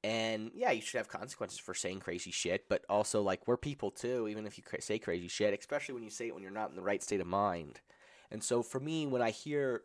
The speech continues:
people go, you know, trying to defend people who, like, disabled people, but then not other disabled people, like people with bipolar schizophrenia, I'm like, "You are choosing, you are selecting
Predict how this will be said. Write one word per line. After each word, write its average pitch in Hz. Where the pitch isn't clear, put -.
people 131
go, 117
you 110
know, 98
trying 107
to 104
defend 104
people 104
who, 107
like, -
disabled 123
people, 92
but 107
then 113
not 110
other 110
disabled 92
people, 98
like 90
people 101
with 92
bipolar 92
schizophrenia, 107
I'm 92
like, 90
"You 160
are 135
choosing, 127
you 98
are 92
selecting 107